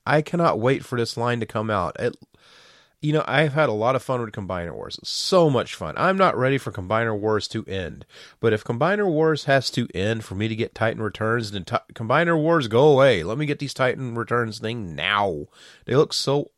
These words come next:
awesome. Um, I'm not gonna go too much into the, uh, leak or whatever because yeah, I, like I said, I know R F C proper has done went through it, and you pr-, you might have listened to another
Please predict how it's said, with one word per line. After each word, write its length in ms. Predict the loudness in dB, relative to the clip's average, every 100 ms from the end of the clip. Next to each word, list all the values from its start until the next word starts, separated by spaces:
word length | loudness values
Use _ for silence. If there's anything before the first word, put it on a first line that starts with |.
| _
awesome. 680 | 0 2 2 0 -8 -10 -14 -20 _ _ -20 -20 -20 _
Um, 460 | -2 0 0 -4 -10 _ _ _ _ _ _ _ -20 -20 -14 -2
I'm 140 | 2
not 140 | 4
gonna 140 | 4 4
go 180 | 4 2
too 240 | 2 2
much 240 | 2 0
into 560 | 0 0 0 -2 -2 -2
the, 300 | -2 -2 -2
uh, 180 | -4 -6
leak 380 | -2 -2 -2 -4
or 80 |
whatever 540 | -2 0 0 -2 -4 -6 -12 -20 _
because 800 | -4 -2 2 2 2 -2 -6 -10 -14 _ _ _ -4
yeah, 160 | 0 4
I, 380 | 4 4 2
like 220 | 2 0 -2
I 60 |
said, 380 | -2 2 4 4
I 80 | 2
know 240 | 4 4
R 200 | 4 0
F 80 | 0
C 180 | -4 -6
proper 480 | 0 0 0 -2 -6
has 100 | -4
done 240 | -4 -2
went 240 | -4 -4
through 360 | -6 -4 -4 -4
it, 200 | -4 -6
and 160 | -8 -14 -18 -20 _ -10
you 120 | -10
pr-, 220 | -8 -2
you 140 | 0
might 180 | 2 2
have 140 | 2 0
listened 240 | -6 -8
to 220 | -6 -6
another 520 | -4 -4 0 0 0